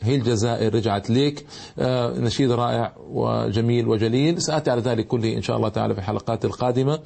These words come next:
آه، إلى اللقاء أيها الإخوة والأخوات، والسلام عليكم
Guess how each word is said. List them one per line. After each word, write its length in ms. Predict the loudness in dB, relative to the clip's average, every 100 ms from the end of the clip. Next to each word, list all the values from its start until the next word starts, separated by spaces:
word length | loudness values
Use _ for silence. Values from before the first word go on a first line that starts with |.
| -16 -16 -16 -6
آه، 140 | 0
إلى 140 | 2 4
اللقاء 460 | 2 0 -2 -4 -6 -4
أيها 100 | -2
الإخوة 280 | 0 0 0
والأخوات، 680 | 0 0 -2 0 0 -2 -6 -10 -4
والسلام 420 | -2 0 0 0
عليكم 520 | 0 0 -2 -6 -8